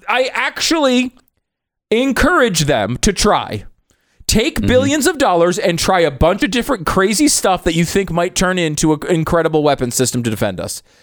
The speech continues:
Speaker 1: That is an okay use of taxpayer dollars, in my, in my opinion. It is okay to spend money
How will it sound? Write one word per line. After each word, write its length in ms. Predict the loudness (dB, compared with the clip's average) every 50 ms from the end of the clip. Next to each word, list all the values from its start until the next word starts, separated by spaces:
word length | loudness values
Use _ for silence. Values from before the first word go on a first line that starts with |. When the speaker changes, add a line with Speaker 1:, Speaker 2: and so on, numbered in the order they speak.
| _
Speaker 1:
That 240 | -4 -2 0 0 0
is 140 | 0 -2 -2
an 100 | -4 -2 0 0
okay 380 | 0 0 0 0 -2 -2 -2
use 440 | 0 0 0 0 0 0 -2 -4 -6 -8 -12 -8 -4
of 140 | -2 -2 0
taxpayer 440 | 0 -2 -2 -2 -2 -4 -2 0 0
dollars, 320 | 2 2 2 2 2 0
in 60 | 0 0
my, 160 | 0 0 0 -2 -4 -6
in 80 | -4 -2
my 140 | 0 0 0
opinion. 380 | 0 -2 -4 -4 -6 -8 -14 -16 _ _ _ _ _ _ _ _ _ _ _ _ _ _ _
It 120 | 0 0 2
is 160 | 2 2 2
okay 540 | 0 0 0 0 0 2 2 2 0 -2 -4 -8 -16 -20 -20 _ _
to 260 | -2 0 0 0 0
spend 580 | 0 0 0 -2 0 0 0 0 2 0 0 0
money 520 | 0 0 0 0 -2 -4 -4 -8 -12 _